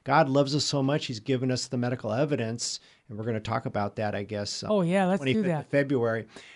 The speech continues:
Speaker 1: Uh, he's given us the
Speaker 2: Yeah.
Speaker 1: evidence to show that there really is a resurrection. There really, uh, your soul, um, does live forever.
Speaker 2: Mm-hmm.
Speaker 1: Um, and, and, uh, and, and then, and in addition, that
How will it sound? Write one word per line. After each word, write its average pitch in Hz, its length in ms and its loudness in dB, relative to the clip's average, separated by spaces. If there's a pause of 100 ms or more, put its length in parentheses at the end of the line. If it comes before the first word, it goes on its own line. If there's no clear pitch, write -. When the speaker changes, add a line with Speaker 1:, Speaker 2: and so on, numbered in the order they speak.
(140)
Speaker 1:
Uh, 120 480 0 (160)
he's 160 220 2
given 180 300 6
us 147 180 4
the 156 160 -4
Speaker 2:
Yeah. 147 140 4
Speaker 1:
evidence 143 500 2
to - 180 -8
show 170 460 4
that 117 340 -2
there 127 100 0
really 127 280 2
is 151 320 0
a 147 60 2
resurrection. 113 720 -2 (300)
There 131 140 0
really, 123 580 2
uh, 151 80 -10
your 120 240 -6
soul, 123 680 0
um, 110 380 -4 (280)
does 147 320 4
live 120 200 2
forever. 113 520 -2 (180)
Speaker 2:
Mm-hmm. 170 260 -4
Speaker 1:
Um, 113 380 -2
and, 131 480 0 (140)
and, 120 720 -2
uh, 117 340 -2
and, 135 240 -4
and 127 160 -2
then, 127 120 0
and 127 280 -2
in 123 140 -2
addition, 147 500 -2 (640)
that 123 340 -2